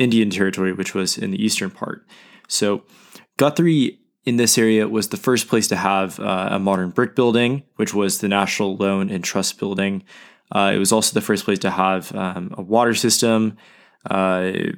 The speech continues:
the most modern electricity for the time, and an actual public transit system. So truly, it was really the first town in Oklahoma. And the first power broker in the first real Oklahoma town was a man named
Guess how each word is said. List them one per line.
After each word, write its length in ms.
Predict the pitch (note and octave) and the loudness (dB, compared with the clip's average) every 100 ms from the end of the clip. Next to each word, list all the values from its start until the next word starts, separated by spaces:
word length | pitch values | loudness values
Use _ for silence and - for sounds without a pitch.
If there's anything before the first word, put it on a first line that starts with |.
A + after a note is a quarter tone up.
| - - - - _ - | -10 -12 -12 -14 _ -6
the 60 | G#2+ | 0
most 320 | G#2+ G2+ - | 2 2 2
modern 300 | G#2+ G2+ G2 | 0 0 -2
electricity 560 | F#2+ G2 - A2+ B2 A2 | -4 -2 0 0 0 0
for 120 | A2 | 0
the 100 | - | -2
time, 340 | - A2 G#2+ - | 0 0 0 -2
and 400 | A2 G#2+ G#2 G2+ | 0 2 2 0
an 100 | G#2 | -2
actual 300 | G#2 G2 G#2 | -2 -2 -4
public 380 | G2 A2 G#2 F#2 | -4 -6 -4 -6
transit 400 | - E3 E3 G2+ | -2 2 2 0
system. 360 | - F#2+ G#2+ G2 - - - | -2 -2 -4 -8 -16 -20 -6
So 200 | - A#2 | 0 2
truly, 440 | - F3+ C#3+ A#2+ | 2 2 4 2
it 120 | A#2+ | 0
was 480 | A2 A#2+ B2 G#2+ - | 2 2 4 2 0
really 320 | G#2 G#2 - | -2 -2 -4
the 180 | C3+ G#2+ | -2 -2
first 340 | - A#2 G#2 - | 0 0 0 -2
town 460 | - A#2 G2 F#2+ | -2 0 0 -4
in 220 | G#2 A2 | -2 -2
Oklahoma. 680 | G#2+ G2 G#2 G#2+ A#2 - - _ _ _ - - _ _ - | -2 -2 -4 -4 -6 -8 -16 _ _ _ -20 -20 _ _ 0
And 400 | A#2 A#2+ A#2+ A2 | 4 4 4 2
the 300 | A2+ B2 A#2 | -2 -4 -4
first 320 | - D3 - | 0 0 0
power 320 | - G3+ A#3 | 0 2 2
broker 420 | - G#2+ G2 G2+ G2+ | 2 0 2 0 0
in 320 | G#2 G2 F#2+ | 0 0 0
the 80 | F#2+ | -4
first 480 | - G2+ F#2+ - | -4 -4 -4 -6
real 260 | G#2 F#2+ F#2+ | -4 -2 -2
Oklahoma 480 | G2 F#2+ F#2+ F2+ F#2 | -6 -6 -6 -6 -8
town 440 | - G2 G2 G2 | -4 -4 -2 -4
was 260 | G2 F#2+ - | -4 -4 -6
a 80 | G2+ | -6
man 380 | G2 G2+ G2+ | -4 -4 -4
named 340 | F#2+ F#2+ F#2+ | -4 -4 -6